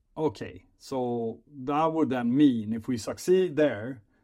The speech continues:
they will still say that we haven't really succeeded in any major market."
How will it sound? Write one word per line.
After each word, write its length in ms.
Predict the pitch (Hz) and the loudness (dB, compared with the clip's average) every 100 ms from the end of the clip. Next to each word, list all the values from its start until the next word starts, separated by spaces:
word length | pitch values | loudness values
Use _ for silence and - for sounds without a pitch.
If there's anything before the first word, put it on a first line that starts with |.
| _ | _
they 140 | 147 | -4
will 140 | 139 131 | -2 -2
still 380 | - 170 190 190 | -2 2 2 2
say 360 | - 120 104 | -6 -12 -10
that 200 | 113 117 | -8 -6
we 120 | 120 | -4
haven't 600 | 107 139 151 131 113 110 - | -4 0 0 2 -4 -6 -4
really 280 | 123 117 | -2 -2
succeeded 680 | 113 - 127 - 131 113 113 | -4 -6 -8 -4 -2 -2 -2
in 120 | 117 117 | -4 -4
any 240 | 117 117 | -2 0
major 380 | 113 113 110 120 | 0 0 -2 -2
market." 480 | 139 196 190 - | 0 0 0 -10